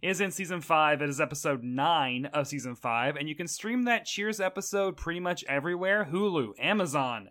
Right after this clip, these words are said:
Netflix, and you can buy it in iTunes. Until then, you can send your podcast questions about sitcoms to must have seen T V at gmail dot com. You can follow the podcast on Twitter, Instagram,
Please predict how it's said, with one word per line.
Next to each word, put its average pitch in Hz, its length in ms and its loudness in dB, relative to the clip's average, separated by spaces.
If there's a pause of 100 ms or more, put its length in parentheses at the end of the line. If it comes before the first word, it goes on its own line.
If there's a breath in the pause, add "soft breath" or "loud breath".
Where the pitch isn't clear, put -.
(120)
Netflix, 143 580 -2
and 151 120 -8
you 165 80 -6
can 147 140 -4
buy 156 240 4
it 135 160 -4 (400 soft breath)
in 165 260 0 (180)
iTunes. 151 840 0 (260 soft breath)
Until 233 320 6
then, 233 240 2
you 180 80 -6
can 180 120 -6
send 220 180 0
your 196 120 2
podcast 202 680 2
questions 185 480 2
about 165 220 4
sitcoms 175 580 2
to 156 80 -2
must 156 280 0
have 156 180 2
seen 156 220 -6
T 156 140 -8
V 143 140 -4
at 117 80 -8
gmail 139 380 0
dot 127 220 -4
com. 196 300 2
You 165 80 -4
can 156 160 -6
follow 175 280 6
the 143 100 0
podcast 156 500 2
on 127 120 -4
Twitter, 170 360 2 (280 loud breath)
Instagram, 147 500 -2